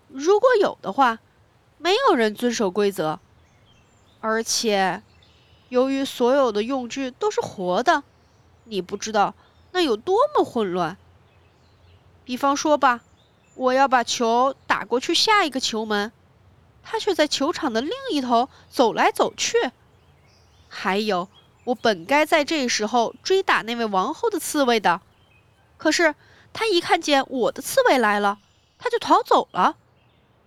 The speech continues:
”“你喜欢那位王后吗？”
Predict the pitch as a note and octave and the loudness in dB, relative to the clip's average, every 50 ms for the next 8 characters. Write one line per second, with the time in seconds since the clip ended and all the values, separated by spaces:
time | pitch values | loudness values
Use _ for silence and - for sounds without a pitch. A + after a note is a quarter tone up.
0 | _ _ _ _ _ _ _ _ _ _ _ _ _ - F#3+ B3+ D4+ - - - | _ _ _ _ _ _ _ _ _ _ _ _ _ -10 -8 -6 -6 -4 -6 -6
1 | F3 - - - - E3+ F3 F#3 A3 B3+ C4 C4+ C4+ C4 C4+ - - _ _ - | -6 -8 -10 -8 -6 -4 -2 -2 -2 -4 -4 -6 -8 -10 -12 -18 -20 _ _ -6
2 | G#3+ F3 F3 E3+ D#3+ C#3+ C3+ F#3 - - - - G4 F#4+ F#4 E4 B3 B3 B3 B3+ | -4 -2 -2 0 0 -2 -2 -4 -6 -8 -2 0 2 2 2 2 0 -2 -4 -4